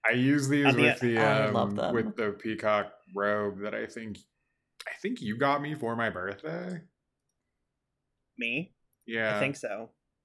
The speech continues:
Speaker 1: Yeah, I use,
Speaker 2: That
Speaker 1: I,
Speaker 2: sounds
Speaker 1: like
Speaker 2: right.
Speaker 3: Yeah.
Speaker 2: <laughs>
Speaker 1: Yeah, no, I
Speaker 2: I have
Speaker 1: use
Speaker 2: no
Speaker 1: these,
Speaker 2: memory.
Speaker 1: I use, I use these with that chess piece, which has the really, really great, like, peacock,
Speaker 2: Oh, yeah,
Speaker 1: like,
Speaker 2: the peacock
Speaker 1: like,
Speaker 2: thing on
Speaker 1: printed
Speaker 2: the back,
Speaker 1: on the
Speaker 2: right?
Speaker 1: back of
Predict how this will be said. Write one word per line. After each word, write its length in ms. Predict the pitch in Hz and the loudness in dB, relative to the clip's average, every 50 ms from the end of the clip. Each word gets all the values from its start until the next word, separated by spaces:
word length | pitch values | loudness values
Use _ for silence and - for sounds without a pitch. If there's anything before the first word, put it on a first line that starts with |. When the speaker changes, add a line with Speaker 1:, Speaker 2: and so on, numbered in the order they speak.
| _ _ _ _ | _ _ _ _
Speaker 1:
Yeah, 360 | 117 110 104 101 95 95 98 - - 123 | 2 2 4 4 2 0 -4 -4 0 0
I 60 | 113 | 2
use, 300 | 120 123 131 131 123 - | 4 4 4 4 2 2
Speaker 2:
That 120 | 131 120 | 2 2
Speaker 1:
I, 100 | 135 131 123 | 2 4 4
Speaker 2:
sounds 180 | 139 139 127 | 2 4 6
Speaker 1:
like 140 | 127 120 117 | 6 4 4
Speaker 2:
right. 260 | 120 120 123 131 - - | 4 2 2 0 0 0
Speaker 3:
Yeah. 380 | 160 143 139 139 143 143 147 156 - - 370 339 - 311 - | -2 0 0 0 -2 -4 -8 -10 -12 -10 -10 -8 -8 0 6
Speaker 2:
<laughs> 120 | 359 440 466 - 440 - 440 - - - - - - - _ - - - - - - _ _ | 6 6 8 8 6 6 6 -2 -12 -16 -16 -16 -20 -20 _ -20 -20 -20 -20 -20 -20 _ _
Speaker 1:
Yeah, 340 | 127 135 127 110 101 98 101 101 117 | 4 4 6 6 4 2 -2 -4 -2
no, 160 | 123 120 113 | 0 4 4
I 80 | 110 107 | 6 6
Speaker 2:
I 40 | 110 | 4
have 180 | 113 - 156 131 | 6 6 6 6
Speaker 1:
use 80 | 127 | 6
Speaker 2:
no 80 | 131 127 | 4 4
Speaker 1:
these, 60 | 127 | 6
Speaker 2:
memory. 420 | 123 120 113 123 123 127 123 127 131 | 6 4 4 2 2 2 2 2 2
Speaker 1:
I 60 | 113 123 | 4 4
use, 300 | 135 143 156 165 151 131 - | 6 6 6 6 4 2 4
I 100 | 135 139 | 4 6
use 280 | 151 156 170 180 156 | 6 8 6 4 4
these 280 | 139 151 156 151 139 127 | 4 6 6 6 6 6
with 180 | 131 131 107 101 | 4 4 6 4
that 240 | 120 117 117 110 | 4 4 4 2
chess 280 | 110 117 113 113 113 - | 0 0 0 0 0 -2
piece, 280 | - 113 107 104 95 110 | -4 -4 -4 -4 -4 -6
which 140 | 110 101 | -8 -4
has 220 | 117 113 110 104 - | -2 -2 -2 -2 -4
the 100 | - 110 | -4 -4
really, 280 | 104 104 113 110 107 107 | -2 -2 -2 -4 -4 -4
really 360 | 107 107 107 104 101 101 101 | -2 0 0 2 2 2 0
great, 480 | 98 98 101 98 101 101 101 101 101 101 | -2 -4 -4 -2 -2 -2 -2 -4 -4 -4
like, 500 | 101 101 98 101 101 98 98 95 - - _ _ _ _ _ _ _ _ _ _ _ _ _ _ - - - _ _ _ - | -2 -2 -2 0 -2 -2 -4 -6 -10 -18 _ _ _ _ _ _ _ _ _ _ _ _ _ _ -16 -16 -16 _ _ _ -10
peacock, 500 | - 120 110 - - 104 104 104 101 95 147 | -6 -4 -4 -4 0 0 2 2 4 4 6
Speaker 2:
Oh, 180 | 147 147 147 | 6 8 6
yeah, 240 | 156 151 156 143 139 | 6 6 6 6 6
Speaker 1:
like, 40 | 104 139 139 - | 6 4 2 0
Speaker 2:
the 40 | - - | -6 -4
peacock 520 | - 147 135 - 156 127 123 123 - _ - - | -4 -4 -2 0 2 2 2 2 -2 _ -6 0
Speaker 1:
like, 160 | 135 127 135 | 2 2 2
Speaker 2:
thing 100 | 127 120 | 2 0
on 60 | 117 | 2
Speaker 1:
printed 380 | 120 170 160 160 - - 135 127 | 2 4 4 6 6 6 6 6
Speaker 2:
the 40 | 123 | 6
back, 80 | 120 | 4
Speaker 1:
on 60 | 117 113 | 4 2
the 60 | 113 | 2
Speaker 2:
right? 80 | 117 120 | 2 4
Speaker 1:
back 280 | 110 113 110 104 - | 4 4 4 2 -2
of 160 | 120 110 101 | -6 -8 -8